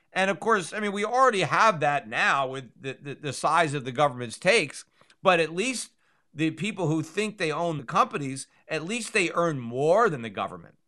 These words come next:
But if the Joe Biden tax hikes go into effect, the government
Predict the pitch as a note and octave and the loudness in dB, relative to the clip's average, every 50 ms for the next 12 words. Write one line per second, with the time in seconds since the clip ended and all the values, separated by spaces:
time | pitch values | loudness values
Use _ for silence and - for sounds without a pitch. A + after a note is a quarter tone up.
0 | _ _ _ _ _ _ _ _ _ - D#3+ D#3+ D#3 - - G3 G3 F3+ F3 - | _ _ _ _ _ _ _ _ _ 4 4 4 4 2 0 2 2 2 2 -2
1 | _ _ _ _ - D#3 C3 G#2 G#2+ D#3 F#3+ A3+ A3+ G3+ D3 - D#3+ D#3 F3+ G#3 | _ _ _ _ -6 -6 -4 -2 0 2 4 4 4 2 2 4 4 6 8 8
2 | A#3+ A#3+ G#3+ E3 D3 C#3 C3+ C#3 C#3+ C#3 _ _ _ _ _ _ - - E3 F3+ | 6 4 4 0 -2 -4 -6 -8 -10 -12 _ _ _ _ _ _ -4 0 2 2
3 | G3 F3 - - - D#3+ D#3 D3+ C#3 - - - - _ _ _ _ _ _ - | 2 2 0 2 4 4 4 2 0 -6 -12 -16 -18 _ _ _ _ _ _ 0
4 | D#3+ E3 E3+ E3 D3+ D3 C#3 B2+ - - F3+ A3+ A3+ F#3 E3+ - - _ _ _ | 2 4 4 4 2 0 -2 -2 0 4 6 6 6 6 4 -2 -8 _ _ _
5 | _ _ _ _ _ _ _ _ _ - D#3+ E3 D#3 C#3 D#3 F3+ G#3 A#3 B3 B3 | _ _ _ _ _ _ _ _ _ -6 -4 -4 0 4 8 8 8 8 8 4
6 | G#3 E3 D3 D#3 D#3+ - | 2 0 -2 -4 -6 -10